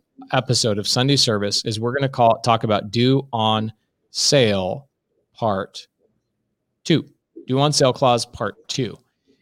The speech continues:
And what we're gonna talk about on due on sale clause is, um, you know, a bunch of your guys' questions that are in here, right? A couple of things like Test Furniture says,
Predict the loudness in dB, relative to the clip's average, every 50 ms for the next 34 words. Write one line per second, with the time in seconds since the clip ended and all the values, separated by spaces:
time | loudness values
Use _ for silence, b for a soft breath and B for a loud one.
0 | _ -2 2 4 4 4 4 4 4 4 4 4 4 4 6 4 4 4 2 2
1 | 0 0 0 0 0 2 2 4 4 4 2 2 2 4 4 2 0 -2 -4 -2
2 | 0 0 2 0 0 -2 -4 -8 _ _ _ _ _ _ _ _ _ _ -6 -4
3 | -4 -2 -4 -4 -2 0 2 2 2 2 0 0 2 2 2 2 4 4 4 4
4 | 2 0 0 2 2 2 2 0 -2 -2 0 0 0 0 0 -2 -2 -4 -4 -6
5 | -8 _ _ _ _ -12 -8 -4 -4 -4 -4 -2 -4 0 0 0 0 0 -2 -2
6 | -2 -4 -4 -4 -2 -2 0 0 -2 -2 -2 -2 -2 -2 -2 -4 -2 -2 -2 -2
7 | -2